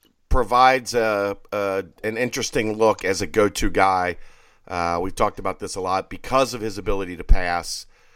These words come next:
Uh, he's going to be able to, to handle some of the,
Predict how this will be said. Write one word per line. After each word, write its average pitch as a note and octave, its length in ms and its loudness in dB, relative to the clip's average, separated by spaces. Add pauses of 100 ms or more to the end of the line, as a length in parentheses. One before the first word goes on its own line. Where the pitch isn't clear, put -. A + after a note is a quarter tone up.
(220)
Uh, F2 480 -4
he's G#2+ 300 -10
going B2 260 -2
to A2+ 60 -6
be G#2 180 -2
able G2 220 -2
to, F#2+ 260 -2
to G2+ 180 -10
handle G#2+ 460 -2
some G#2+ 240 -6
of G2+ 100 -4
the, F#2 300 -2